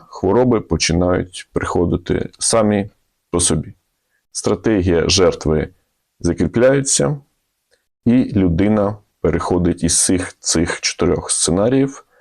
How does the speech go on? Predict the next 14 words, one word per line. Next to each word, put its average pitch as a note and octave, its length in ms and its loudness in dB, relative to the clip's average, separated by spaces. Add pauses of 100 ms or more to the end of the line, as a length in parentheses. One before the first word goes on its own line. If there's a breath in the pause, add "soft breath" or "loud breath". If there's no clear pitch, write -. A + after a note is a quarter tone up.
(440 soft breath)
у F#2 240 2 (1120)
життя D#2+ 640 0
жертви. D#2 600 -2 (380)
Це A2+ 400 2 (480)
стратегія, A2+ 800 0 (340)
коли F2+ 300 2
світ A2+ 440 0 (100)
стає F#2 840 0 (320)
злим, A#2 440 0 (1000)
коли G#2+ 720 2 (420)
агресори F2+ 800 2 (400)
щоденно F2 720 0
атакують, A#2+ 840 -2 (560)
коли G#2+ 520 2